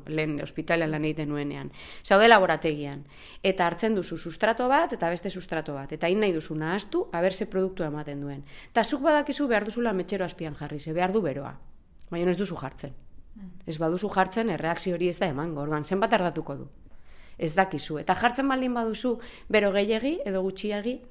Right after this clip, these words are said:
Speaker 1: esan nahi dut, pertsona bakoitzak prozesu hori digestiboa, em, prozesu digesti-, osea, digestioa egiteko behar ditu, ba,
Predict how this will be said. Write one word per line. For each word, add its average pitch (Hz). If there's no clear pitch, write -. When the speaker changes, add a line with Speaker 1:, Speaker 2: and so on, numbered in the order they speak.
Speaker 1:
esan 202
nahi 180
dut, 156
pertsona 208
bakoitzak 240
prozesu 190
hori 202
digestiboa, 185
em, 147
prozesu 165
digesti-, 190
osea, 160
digestioa 196
egiteko 196
behar 165
ditu, 220
ba, 156